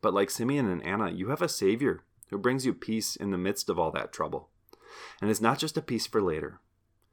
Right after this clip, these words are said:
It's one that's transformative right now.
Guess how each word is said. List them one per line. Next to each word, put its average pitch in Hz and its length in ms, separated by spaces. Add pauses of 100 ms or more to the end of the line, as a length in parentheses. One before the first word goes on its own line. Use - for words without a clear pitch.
(340)
It's 98 160
one 104 140
that's 95 180
transformative 92 880 (220)
right 92 320
now. 80 360